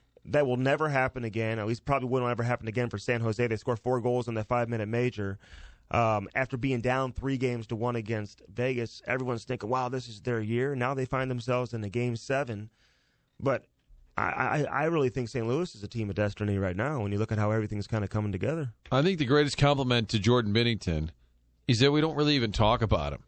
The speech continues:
Speaker 1: Mm-hmm.
Speaker 2: They won the game on Sunday that they had to win, the elimination game. The shot on Bishop by Parayko was the best video and the best storyline.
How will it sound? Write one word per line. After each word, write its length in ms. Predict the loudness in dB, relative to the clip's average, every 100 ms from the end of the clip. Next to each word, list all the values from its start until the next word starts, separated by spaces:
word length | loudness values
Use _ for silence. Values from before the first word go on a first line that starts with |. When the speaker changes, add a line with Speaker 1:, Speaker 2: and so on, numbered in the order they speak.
| -8
Speaker 1:
Mm-hmm. 200 | -6 -8 -10 _
Speaker 2:
They 140 | 4 6
won 260 | 6 2
the 80 | 2
game 240 | 2 2 2
on 140 | 0
Sunday 400 | 0 2 2 4
that 160 | 2 2
they 100 | 2
had 200 | 4 4
to 80 | 2
win, 160 | 2
the 80 | 4
elimination 560 | 4 4 4 2 0 0
game. 160 | 2
The 80 | 2
shot 320 | 2 4 4
on 140 | 2 2
Bishop 420 | 2 4 2 2
by 140 | 2
Parayko 640 | 2 2 2 2 2 0 -2 _ _ _ _ _ -2
was 200 | 2 4
the 80 |
best 220 | 6 4 4
video 460 | 4 4 4 4
and 100 | 2
the 40 | 0
best 280 | 0 0
storyline. 580 | 2 4 4 2 2 0